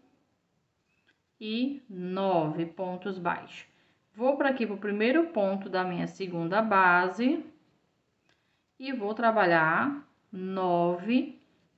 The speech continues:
pontos baixos. Então, aqui eu já tenho três, quatro,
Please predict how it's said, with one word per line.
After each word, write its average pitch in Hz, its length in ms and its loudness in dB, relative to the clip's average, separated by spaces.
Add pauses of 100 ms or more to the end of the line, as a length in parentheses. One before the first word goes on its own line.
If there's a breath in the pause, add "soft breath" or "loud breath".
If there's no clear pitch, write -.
(160)
pontos 190 1080 -8 (1120)
baixos. - 760 -6 (1800)
Então, 180 140 -16
aqui - 160 -16
eu 170 40 -10
já 170 100 -8
tenho 165 200 -10
três, 240 880 0 (260)
quatro, 190 720 0